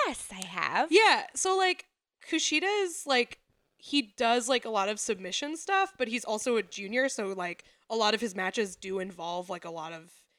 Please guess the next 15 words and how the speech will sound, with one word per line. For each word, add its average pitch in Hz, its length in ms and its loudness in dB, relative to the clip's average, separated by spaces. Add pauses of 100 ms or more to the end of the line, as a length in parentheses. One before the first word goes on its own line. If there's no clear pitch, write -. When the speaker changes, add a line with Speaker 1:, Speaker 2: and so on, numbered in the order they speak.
(140)
Speaker 2:
aerial 185 280 -2
moves 240 260 2
'cause 202 160 -8
he 190 100 -14
fights 165 320 -10
people 185 340 -10
who 170 300 -8
are 160 180 -10
more, 151 340 -14
like, 139 400 -18 (320)
flippy 302 520 2
and, 190 360 0 (180)
and 233 100 0
stuff. 208 380 6
Speaker 1:
Okay. 349 80 -8